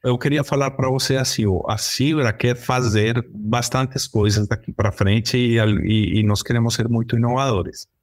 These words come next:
E somos, de fato, né? A gente, a, o produtor às vezes não enxerga essa inovação porque muitas coisas são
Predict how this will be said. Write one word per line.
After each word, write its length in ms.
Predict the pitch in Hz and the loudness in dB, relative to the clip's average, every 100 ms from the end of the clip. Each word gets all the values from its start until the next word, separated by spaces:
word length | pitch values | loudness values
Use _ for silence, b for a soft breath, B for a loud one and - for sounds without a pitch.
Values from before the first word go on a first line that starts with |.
| _ _ | _ _
E 120 | - | -4
somos, 520 | 165 - 156 135 98 90 | -2 0 2 2 2 2
de 100 | 92 | 0
fato, 360 | - 92 - 85 | 2 0 0 0
né? 300 | 98 113 107 | 2 2 4
A 140 | 95 | 4
gente, 320 | 95 101 - 110 110 | 2 2 2 0 2
a, 180 | 101 104 | 2 2
o 120 | 90 | 0
produtor 420 | 98 120 110 123 | 0 0 0 0
às 120 | 127 123 | 0 2
vezes 340 | 117 113 123 | 0 0 0
não 140 | 120 | 2
enxerga 520 | 113 107 - 107 107 107 | 2 2 2 2 2 0
essa 200 | 104 110 | 0 2
inovação 520 | 110 107 98 104 110 | 2 2 0 2 0
porque 260 | - - | -2 -2
muitas 380 | 104 104 104 117 | 2 2 0 -2
coisas 360 | - 107 101 113 | 0 0 2 0
são 360 | - 110 107 | 0 2 0